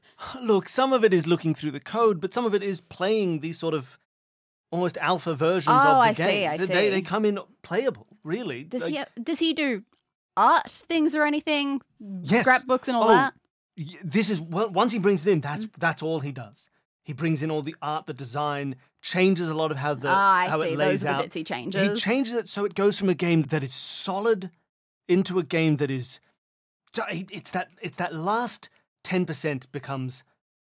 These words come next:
Speaker 1: a hu-, ninety percent of the,
Speaker 2: Hmm.
Speaker 1: of the, of the feel,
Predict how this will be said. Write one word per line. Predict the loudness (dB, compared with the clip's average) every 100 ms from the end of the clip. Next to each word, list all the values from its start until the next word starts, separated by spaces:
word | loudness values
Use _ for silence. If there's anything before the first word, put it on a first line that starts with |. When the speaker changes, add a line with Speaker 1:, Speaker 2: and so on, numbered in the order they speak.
| _ _ -10
Speaker 1:
a | -8
hu-, | -8 -2 2
ninety | 4 4 2 0
percent | -4 -4 -4
of | -6 -4
the, | -4
Speaker 2:
Hmm. | -4
Speaker 1:
of | -6
the, | -8 -10 -12 _ _ _ _ _ -14
of | -12
the | -12
feel, | -14 -8 -6 -6 -8